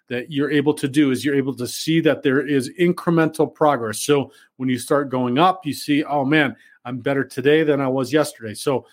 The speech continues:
again, we're not measuring from the long-term goal of fifty pounds, or I wanna max out at, you know, three hundred pounds benching or, or whatever else. Those are good. It's good to have some of those goals, but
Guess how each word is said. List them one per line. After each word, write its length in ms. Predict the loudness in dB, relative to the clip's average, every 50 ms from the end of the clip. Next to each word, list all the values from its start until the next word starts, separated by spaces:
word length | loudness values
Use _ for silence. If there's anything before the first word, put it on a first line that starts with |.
| _ _ _
again, 300 | -12 -2 0 0 0 2
we're 80 | 0 0
not 240 | 0 0 0 -2 0
measuring 520 | 0 2 2 2 2 2 2 2 2 0
from 440 | -2 0 0 2 2 2 0 -2 -4 _ _ _ _ _ _
the 80 | -6 -2
long-term 680 | 2 4 4 4 4 2 2 2 2 2 2 4 2
goal 360 | 4 4 4 4 4 4 4
of 120 | 2 0
fifty 480 | -2 -2 -2 -2 -2 -2 -2 -2 -2 -2
pounds, 560 | -2 -2 0 0 2 4 4 4 2 2 2
or 100 | 2 2
I 40 | 4
wanna 340 | 2 2 2 2 0 -2 -6 _ -20 -20 _ _ _ -6
max 420 | -2 0 2 2 0 0 0 0
out 200 | 2 2 4 2
at, 180 | 2 0 -4 -8
you 100 | _ -4
know, 180 | -4 -2 -4 -4
three 360 | -6 -10 -4 -2 0 0 0
hundred 280 | 0 0 0 0 0 -2
pounds 380 | -2 -4 -2 0 0 -2 -2
benching 720 | -2 0 0 2 2 0 -2 -2 0 2 4 4 4 2 2
or, 180 | 0 0 -2 -2
or 160 | -2 -2 0
whatever 360 | 2 2 4 4 4 2 2
else. 200 | 2 2 0 -2 -6 -16 _ _ _
Those 180 | -2 0 2 2
are 80 | 0
good. 260 | 2 4 4 4 4
It's 140 | 2 -2 -8
good 180 | -2 -2 0 0
to 60 | 0
have 220 | 0 0 0 -2 -2
some 180 | -4 -2 0
of 60 | 2 2
those 220 | 2 0 -2 0
goals, 300 | 2 4 4 4 2 2 0
but 160 | -2 -2